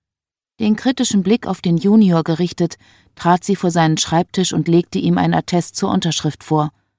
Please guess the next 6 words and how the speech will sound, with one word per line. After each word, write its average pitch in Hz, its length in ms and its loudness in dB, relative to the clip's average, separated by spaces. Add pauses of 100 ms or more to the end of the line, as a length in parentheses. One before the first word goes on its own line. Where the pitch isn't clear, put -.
(640)
„War 240 300 4
eines 208 380 2
von 262 160 4
Tatjanas 269 540 2
Schokocroissants 165 880 -2
schlecht?“, - 540 -4